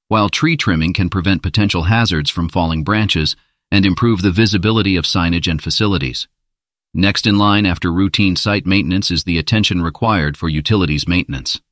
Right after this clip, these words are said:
Your campground's utilities, including water, power, and sewage systems, as well as other features like lighting and Wi-Fi, are key to the comfort and convenience of your guests,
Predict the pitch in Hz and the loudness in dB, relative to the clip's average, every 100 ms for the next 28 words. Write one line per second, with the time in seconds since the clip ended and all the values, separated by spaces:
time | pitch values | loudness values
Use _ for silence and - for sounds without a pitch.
0 | _ _ _ - 92 - 127 123 110 98 | _ _ _ -2 0 2 0 0 0 2
1 | 87 85 78 113 98 71 58 - - _ | 0 -2 0 2 2 0 -4 -8 -10 _
2 | _ - 87 87 107 92 87 95 104 101 | _ -4 -2 2 2 2 2 2 2 0
3 | 101 _ - 104 98 98 87 - 113 95 | -4 _ -2 0 2 0 -2 0 0 0
4 | 73 78 69 67 57 - - _ _ - | 0 -2 -4 -6 -6 -8 -8 _ _ -4
5 | 87 107 98 80 113 98 - 82 - 76 | 0 0 0 0 0 -2 -2 -2 -2 -2
6 | 85 73 85 98 85 80 71 78 95 98 | -2 -2 -2 -2 0 -2 -2 -2 -2 -2
7 | - 65 57 - _ _ _ - 85 - | -2 -4 -4 -12 _ _ _ -6 -4 0
8 | 135 117 135 - - 113 107 110 - 90 | 0 0 -2 -4 -2 -2 0 -4 -4 -4
9 | - 82 104 110 82 76 73 76 69 82 | -2 -2 0 0 0 -2 -4 -4 -2 -4
10 | 67 - - | -4 -6 -8